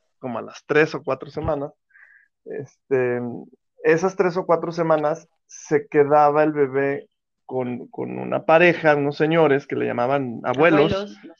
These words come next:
Speaker 2: abuelos.
Speaker 1: y hasta que firmaba esa segunda vez, la mamá biológica, entonces ya entregaban al niño. Y aquí
Speaker 2: Aquí con Anaí
Speaker 1: con,
Speaker 2: fue,
Speaker 1: con
Speaker 2: fue distinto, pero bueno,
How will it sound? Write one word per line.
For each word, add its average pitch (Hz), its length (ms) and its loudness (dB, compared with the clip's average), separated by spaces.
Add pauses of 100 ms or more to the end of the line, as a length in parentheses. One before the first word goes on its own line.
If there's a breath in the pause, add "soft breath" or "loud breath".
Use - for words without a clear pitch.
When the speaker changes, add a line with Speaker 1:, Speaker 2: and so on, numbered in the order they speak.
(120)
Speaker 2:
abuelos. - 300 -20
Speaker 1:
y 151 160 2
hasta 135 720 2 (200)
que 123 960 0 (240)
firmaba 156 380 2
esa 202 160 -4
segunda 165 400 -2
vez, 156 360 -2
la 123 480 -6
mamá 123 300 -6
biológica, 147 480 -2
entonces 139 400 -8 (520)
ya 139 120 2
entregaban 127 640 4
al 127 140 0
niño. 151 320 0 (200)
Y 131 200 -2
aquí 131 840 -2 (680)
Speaker 2:
Aquí 208 180 -4
con 226 200 2
Anaí 208 280 2
Speaker 1:
con, 214 140 2
Speaker 2:
fue, 214 60 4
Speaker 1:
con 208 80 -2
Speaker 2:
fue 208 160 4
distinto, 240 440 0
pero 269 160 4
bueno, 285 300 2